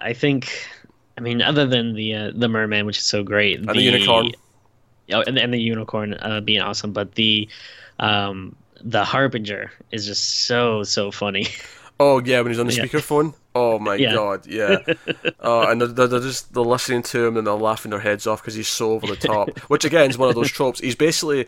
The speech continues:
Speaker 2: you know, we did Friday the thirteenth, one and two
Speaker 1: Mm-hmm.
Speaker 2: recently, and he's basically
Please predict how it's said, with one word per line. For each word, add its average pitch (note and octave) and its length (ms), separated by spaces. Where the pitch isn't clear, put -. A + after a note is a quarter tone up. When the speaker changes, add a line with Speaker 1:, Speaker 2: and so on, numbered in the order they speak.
Speaker 2:
you C3 60
know, C#3 80
we C3+ 80
did E3 100
Friday C#3 260
the A#2 80
thirteenth, B2+ 600
one A2+ 140
and G#2 120
two F3 200
Speaker 1:
Mm-hmm. A#2+ 80
Speaker 2:
recently, G#2 380
and A#2 140
he's B2 100
basically C3 720